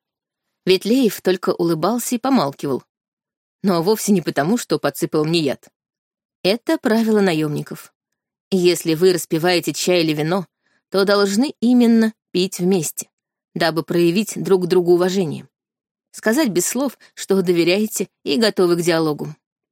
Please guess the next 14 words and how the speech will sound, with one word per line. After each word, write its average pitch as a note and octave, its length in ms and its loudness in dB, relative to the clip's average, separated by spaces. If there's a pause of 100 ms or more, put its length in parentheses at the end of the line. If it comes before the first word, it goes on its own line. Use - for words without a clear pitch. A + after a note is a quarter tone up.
(420)
Такое - 280 2
происходит A#3 500 0
нечасто, A3+ 580 -2 (280)
но F3 60 -10
если G3 200 2
случается. F3+ 720 -2 (920)
Пока F#3 200 0
я E4 140 4
не C#4 120 4
сделаю A#3+ 360 4
хотя G#3 340 2
бы F3+ 120 2
один F3+ 240 2
глоток, E3+ 520 -2